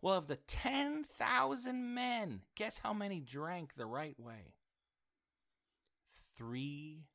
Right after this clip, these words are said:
hundred. And I can imagine Gideon's jaw dropped open. Ugh.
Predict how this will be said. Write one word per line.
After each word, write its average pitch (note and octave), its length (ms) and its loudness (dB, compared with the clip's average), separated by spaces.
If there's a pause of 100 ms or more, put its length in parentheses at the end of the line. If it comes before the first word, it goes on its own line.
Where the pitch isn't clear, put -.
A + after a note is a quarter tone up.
(320)
hundred. A#2 760 -10 (2750)
And D2+ 80 -14
I E2+ 100 -18
can F#2+ 100 -12
imagine E2+ 520 -10
Gideon's D#2+ 520 -12
jaw D#2 440 -10
dropped - 400 -14
open. - 300 -14 (140)
Ugh. - 80 -14